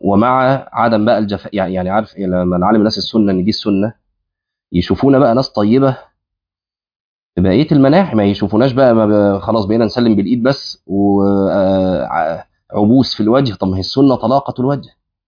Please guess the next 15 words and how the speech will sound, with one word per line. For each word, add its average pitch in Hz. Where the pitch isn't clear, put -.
مثلًا، 143
آه، 107
ويتصل 104
ما 101
نردش. 123
طب 95
ما 92
هي 92
السنة 127
إنك 104
ت-، -
إنك 104
تكوني 120
في 101
حوائج، 123